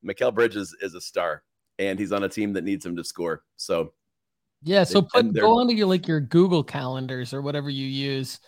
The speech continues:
Speaker 1: Right?
Speaker 2: in August and put a note, like, "Search for Mikal Bridges cards," right?
Speaker 1: Mm-hmm.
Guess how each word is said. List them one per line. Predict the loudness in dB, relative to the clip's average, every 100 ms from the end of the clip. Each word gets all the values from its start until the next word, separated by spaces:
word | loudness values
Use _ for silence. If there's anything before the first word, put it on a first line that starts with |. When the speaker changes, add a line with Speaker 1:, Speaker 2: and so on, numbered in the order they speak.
| -2
Speaker 1:
Right? | 4 4 2 -6 _
Speaker 2:
in | 4 4
August | 4 2 2 -2 -8 -12 -16 -20 _
and | -6 2
put | 4
a | 6
note, | 6 6 4 0 -6
like, | -6 -6 -8
"Search | -14 0 0 2
for | 2 4
Mikal | 4 4 4 4
Bridges | 2 2 0 -4
cards," | -8 -8 -10 -16 -14
right? | -8 -6 -6 -10 _ _ _ _ -12
Speaker 1:
Mm-hmm. | -8 -8